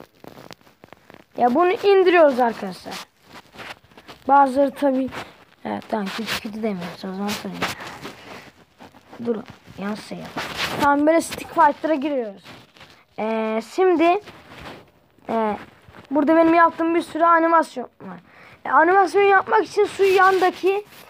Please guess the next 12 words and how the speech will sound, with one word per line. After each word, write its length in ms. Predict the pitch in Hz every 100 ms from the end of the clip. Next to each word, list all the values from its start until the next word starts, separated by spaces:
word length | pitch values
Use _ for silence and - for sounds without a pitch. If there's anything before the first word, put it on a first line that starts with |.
| - -
artı 400 | - 302 311 330
işaretine 720 | 370 - 349 320 294 - 359 349
tıklıyoruz. 680 | - 277 294 247 190 - - - - - - - - - - - - - - - - - -
E, 240 | 214 208 - -
ismi 240 | 415 466
ne 300 | 494 508 494
olacaksa 380 | 370 359 339 466
onu 220 | 415 381
düşünelim. 380 | 302 - 277 262
Mesela 460 | 349 339 349 330 -
ismi, 440 | 320 - 320 349 - _ _ _ _ _ _
e, 100 | -